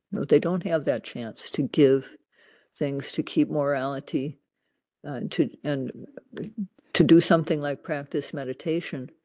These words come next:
and develop concentration and wisdom is even farther away. So they lose the,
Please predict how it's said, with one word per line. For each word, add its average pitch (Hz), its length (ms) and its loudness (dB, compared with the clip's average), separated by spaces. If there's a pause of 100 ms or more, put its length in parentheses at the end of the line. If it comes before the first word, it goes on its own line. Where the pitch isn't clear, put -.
(440)
and 143 120 -4
develop 139 500 0
concentration 135 880 -6
and 123 180 -6
wisdom 147 420 -2
is 120 220 -4
even 117 380 -6 (260)
farther 131 500 0
away. 117 360 -2 (800)
So 139 340 0
they 160 260 -4
lose 208 500 -4
the, 151 180 -4